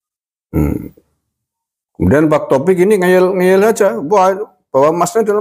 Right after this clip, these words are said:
emas yang paling asli, emas yang paling bagus," gitu. Nah, kemudian Pak Hadi, "Oke lah, kalau begitu saya tes dulu ya. Saya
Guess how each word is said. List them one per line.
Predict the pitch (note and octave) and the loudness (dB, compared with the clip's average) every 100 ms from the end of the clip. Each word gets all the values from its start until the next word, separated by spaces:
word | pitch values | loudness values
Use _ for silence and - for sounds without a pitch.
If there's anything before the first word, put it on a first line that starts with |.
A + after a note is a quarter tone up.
| A3 | -2
emas | G3 | -4
yang | G3+ | -4
paling | G3 G3 | -2 -2
asli, | F#3 G#3 - G3+ D#3 B2 D#3+ - | -2 -8 -6 -8 -8 -12 -18 -12
emas | G#3+ - | -10 -4
yang | F3+ F#3 | -4 0
paling | E3+ F3 G3 - _ _ _ _ | -2 -2 -6 -16 _ _ _ _
bagus," | - - F#3 - | -10 -2 0 0
gitu. | - - - _ _ _ _ _ _ _ _ _ - | -4 -10 -12 _ _ _ _ _ _ _ _ _ -8
Nah, | F#2+ G2 F2+ | -2 0 0
kemudian | F#2+ F#2+ G#2+ D3 | -2 -2 0 0
Pak | C#3 A2+ | 2 -2
Hadi, | A2+ | 2
"Oke | E3+ G3 B3 | 0 2 2
lah, | A#3+ | 0
kalau | F3 F3+ E3+ | 0 -2 0
begitu | D#3 F#3 G#3 | -2 -2 -2
saya | G#3 G#3 | -2 -4
tes | - G3+ F#3 - | -2 -4 -4 -4
dulu | F#3 A#3+ | -2 2
ya. | F#3 A3+ - - _ _ _ _ _ | 2 2 -2 -20 _ _ _ _ _
Saya | - F#3+ | -4 -4